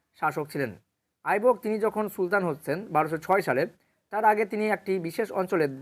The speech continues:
দেখাশোনা করছেন, সেটা হলো লাহোর। এবং এই লাহোরকে তিনি তার রাজধানী বানিয়েছিলেন, সেটা আমরা পরবর্তী প্রশ্নতে আমরা ডিটেলস আলোচনা করছি। হাসান নিজামী কোন শাসকের দরবারে থাকতেন?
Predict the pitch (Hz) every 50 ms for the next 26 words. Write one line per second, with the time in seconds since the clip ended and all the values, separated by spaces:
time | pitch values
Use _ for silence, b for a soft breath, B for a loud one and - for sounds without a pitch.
0 | - _ - 143 160 160 - 185 - 202 185 156 147 123 - - 160 196 208 -
1 | 185 147 143 147 143 143 160 170 b b b b - - 131 135 139 139 123 98
2 | 76 - _ _ _ _ _ _ _ _ _ _ _ _ _ _ - 170 196 233
3 | 233 233 208 208 208 220 233 233 - 247 233 233 233 226 226 196 226 180 170 170
4 | 170 165 196 202 196 196 196 202 190 - 202 208 202 - 190 165 175 165 165 165
5 | 165 165 160 - _ _ - 147 151 165 170 170 - 180 175 175 - 160 156 147
6 | 180 160 147 165 156 151 147 147 147 143 b b b b - 143 139 175 180 165
7 | - 151 151 151 160 156 147 151 143 123 - - 170 202 - _ _ _ _ _
8 | _ _ _ _ _ _ - 185 185 - 254 247 247 247 220 247 240 240 226 -
9 | 202 202 214 202 - 214 196 - 196 196 170 165 156 151 156 151 143 143 143 143
10 | - 135 107